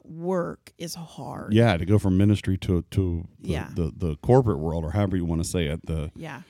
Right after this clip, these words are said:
Speaker 1: And there
Speaker 2: the, uh,
Speaker 1: are no
Speaker 2: private sector, maybe, is the
Speaker 1: Y-,
Speaker 2: way you say it.
Speaker 1: Yeah. There are no, um, th-, there's nobody out there that knows how to do that. It,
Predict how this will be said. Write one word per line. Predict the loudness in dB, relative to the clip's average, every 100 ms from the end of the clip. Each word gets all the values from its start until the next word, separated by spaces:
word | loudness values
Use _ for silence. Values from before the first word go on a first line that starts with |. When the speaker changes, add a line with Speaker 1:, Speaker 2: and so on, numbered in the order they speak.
| _ _ -6
Speaker 1:
And | -4 -2
there | -2
Speaker 2:
the, | -2
uh, | -4
Speaker 1:
are | -4 -4
no | -4 -4 -4 -4 -4 -6 -8 _ _ -8
Speaker 2:
private | -2 0 -2 -4
sector, | -4 -6 -6 -8
maybe, | -6 -6 -6
is | -6
the | -4
Speaker 1:
Y-, |
Speaker 2:
way | -4
you | -4
say | -6 -6
it. | -2
Speaker 1:
Yeah. | 0 0 -2 -6 _ _
There | -6 -4
are | -4 -4
no, | -4 -4 -6 -8 -10 -12
um, | -12 -10 -12 -12 -16 _ _ _ _ -10
th-, | -10 -8
there's | -6 -6
nobody | -4 -4 -4 -4
out | -6 -6
there | -6 -6
that | -4
knows | -2 -2 -4
how | -8 -10
to | -10
do | -12 -12
that. | -14 -20 -20 _ _ _ _ _ _ _ _ _ _
It, | -14